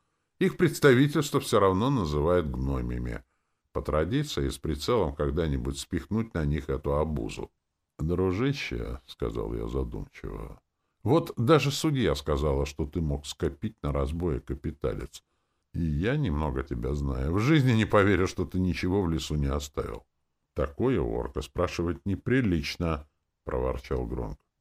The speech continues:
"Это оркам неприлично", — возразил я. "А я ведь у вас считаюсь пришлым засранцем". "Ну", — неопределённо промычал он, — "сейчас об этом смешно говорить. У меня только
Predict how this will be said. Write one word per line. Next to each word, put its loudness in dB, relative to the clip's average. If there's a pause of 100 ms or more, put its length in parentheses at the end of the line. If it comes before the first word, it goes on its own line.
(340)
"Это -2
оркам 2
неприлично", — -6
возразил -4
я. -8 (480)
"А 4
я 10
ведь 6
у 6
вас 8
считаюсь 4
пришлым 0
засранцем". 2 (500)
"Ну", — -2
неопределённо 2
промычал 2
он, — 0 (520)
"сейчас -4
об 0
этом -4
смешно -6
говорить. -2 (360)
У 0
меня 2
только -4